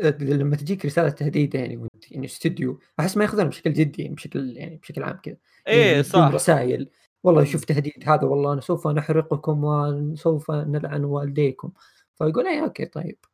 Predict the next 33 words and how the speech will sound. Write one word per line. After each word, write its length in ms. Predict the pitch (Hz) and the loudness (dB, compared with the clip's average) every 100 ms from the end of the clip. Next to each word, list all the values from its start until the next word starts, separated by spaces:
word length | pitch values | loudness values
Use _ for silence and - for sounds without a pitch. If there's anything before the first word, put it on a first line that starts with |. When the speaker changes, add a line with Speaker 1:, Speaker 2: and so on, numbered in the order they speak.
| _ | _
Speaker 1:
ويقلبها 840 | 220 226 233 220 170 180 143 127 - | -6 -2 -2 2 4 4 2 0 -2
كذا، 180 | 147 | 0
يرميها 220 | 135 147 135 | 0 0 -2
في 60 | |
الزبالة. 320 | 123 - 131 - | -6 -12 -16 -16
Speaker 2:
خصوصًا 360 | - 190 175 | -10 -2 2
أحس 140 | 156 156 | 4 4
Speaker 1:
ف- 20 | |
Speaker 2:
إن 160 | 156 151 | 4 2
عندها 200 | 151 139 | -2 -4
أحداث 260 | 139 151 | -6 -6
مثيرة 200 | 120 156 | -4 -2
اهتمام 300 | 135 147 135 | -2 -4 -4
أكثر 260 | 139 - 117 | -4 -6 -12
في 100 | - | -12
الرسائل 520 | 113 113 - 120 113 | -16 -12 -6 -4 -4
يعني. 300 | 117 104 113 | -6 -6 2
Speaker 1:
إيه، 320 | 196 233 233 170 | 4 6 6 6
إيه، 320 | 196 180 131 | 6 6 4
ت-، 340 | - 185 143 | 0 -2 0
تلقى 140 | 202 190 | 4 6
يدور 240 | 175 180 | 8 6
رسالة 260 | - 175 147 | 4 2 2
مهمة 340 | 139 160 139 | 4 2 2
وذا 140 | 135 | 0
جالس 180 | 147 147 | 0 0
يسبسب. 460 | 131 151 127 - - | -2 -4 -4 -8 -8
طيب، 180 | 214 262 | -6 -6
شو 80 | 151 | -6
يسوي 280 | - 147 151 | -4 -2 -2
لك؟ 200 | 123 170 | -2 -4
Speaker 2:
مم. 60 | |
Speaker 1:
انقلع. 280 | 143 - - | -6 -8 -14